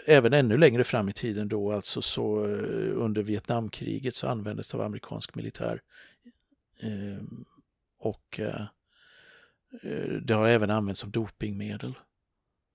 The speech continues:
i sport. Så att det är ett medel som har, har fått många olika, många olika användningar genom, genom åren då.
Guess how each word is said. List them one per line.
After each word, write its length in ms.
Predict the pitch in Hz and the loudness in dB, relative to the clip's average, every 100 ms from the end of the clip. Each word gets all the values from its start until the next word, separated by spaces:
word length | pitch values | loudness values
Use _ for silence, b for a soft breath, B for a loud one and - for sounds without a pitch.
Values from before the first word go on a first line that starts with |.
| _ _ _ _ | _ _ _ _
i 100 | - | -8
sport. 540 | - - 107 - - - - _ _ _ b b b | -6 -4 -6 -6 -8 -8 -16 _ _ _ b b b
Så 120 | 131 | 0
att 80 | 117 | 4
det 100 | 123 | 6
är 640 | 143 143 160 175 170 160 | 6 4 -2 -2 0 0
ett 180 | 139 135 | 0 2
medel 360 | 151 151 110 120 | 4 4 4 2
som 240 | - 123 | 2 0
har, 360 | 107 110 104 104 | 0 0 0 -2
har 240 | - 127 110 | -2 -2 -2
fått 280 | - 117 | -2 -4
många 280 | 123 110 95 | -2 -4 -4
olika, 720 | 110 101 95 107 104 107 107 107 - | -6 -6 -8 -8 -8 -8 -10 -10 -6
många 300 | 113 113 98 | -4 -4 -4
olika 680 | 113 98 - - 107 104 101 _ _ b b b b b b | -6 -6 -8 -8 -8 -10 -14 _ _ b b b b b b
användningar 680 | - 107 101 95 101 110 107 | -4 -4 -4 -6 -6 -6 -6
genom, 360 | 107 110 107 101 _ B B B | -8 -8 -10 -12 _ B B B
genom 360 | 127 113 107 | 0 2 2
åren 380 | 110 95 98 117 | 0 -2 -4 -6
då. 220 | 123 - | -6 -8